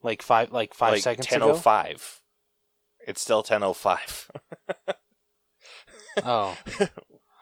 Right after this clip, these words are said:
Speaker 1: I don't know, the way that you were talking about it, it sounded like you had s-, you saw it, like, ages <laughs> before it showed up on
Speaker 2: Did
Speaker 1: my
Speaker 2: it show
Speaker 1: screen.
Speaker 2: up on? Oh, no. So I, I,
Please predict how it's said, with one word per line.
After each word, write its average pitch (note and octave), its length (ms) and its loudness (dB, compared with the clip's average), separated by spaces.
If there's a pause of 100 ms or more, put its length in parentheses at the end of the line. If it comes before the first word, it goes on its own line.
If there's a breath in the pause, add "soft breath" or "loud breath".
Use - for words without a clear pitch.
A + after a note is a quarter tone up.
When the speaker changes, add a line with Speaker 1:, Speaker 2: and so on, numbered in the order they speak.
(200 soft breath)
Speaker 1:
I C#3 120 2
don't D3+ 100 6
know, D3 60 2
the D3+ 80 4
way E3 160 10
that G3+ 120 2
you G3 120 2
were F#3 80 6
talking E3 280 8
about D3+ 240 8
it, C#3 40 2
it - 20 2
sounded D#3 260 6
like C#3+ 180 0
you D3 100 -2
had D3 80 0
s-, - 140 -4
you D3 200 -8
saw C3+ 360 4
it, C3+ 40 2
like, A#2+ 220 0
ages C3 440 -2
<laughs> - 40 -20
before D#3+ 440 0
it D3+ 80 0
showed D#3 300 0
up C#3+ 160 -4
on B2+ 100 -2
Speaker 2:
Did A#2+ 120 2
Speaker 1:
my D#3+ 60 -2
Speaker 2:
it - 60 -4
show D3 240 6
Speaker 1:
screen. F3 140 2
Speaker 2:
up D3+ 180 8
on? D#3 80 10
Oh, A2+ 300 8
no. B2+ 440 4
So B2+ 200 6
I, C3 240 6 (320)
I, C3+ 320 4